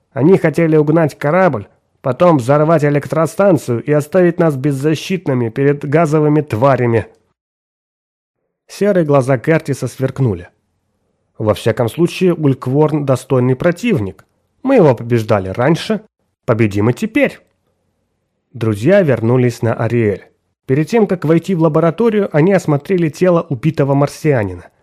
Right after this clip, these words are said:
Ничего примечательного, за исключением полоски голубой пыли на рукавах и карманах.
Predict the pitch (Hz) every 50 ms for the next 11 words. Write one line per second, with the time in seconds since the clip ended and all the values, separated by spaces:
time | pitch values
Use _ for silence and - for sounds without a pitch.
0 | _ _ _ _ _ _ _ - 214 208 - 269 285 277 269 269 269 277 262 -
1 | 262 214 139 - 101 95 95 90 92 - _ _ _ _ - 117 117 151 143 -
2 | - 185 175 - 202 196 185 175 165 160 185 180 190 180 180 - - 143 - 151
3 | 156 160 151 170 170 - - - 202 165 127 104 95 101 107 113 104 - 127 120
4 | 143 156 - - 135 - 143 139 147 143 127 104 92 90 - - _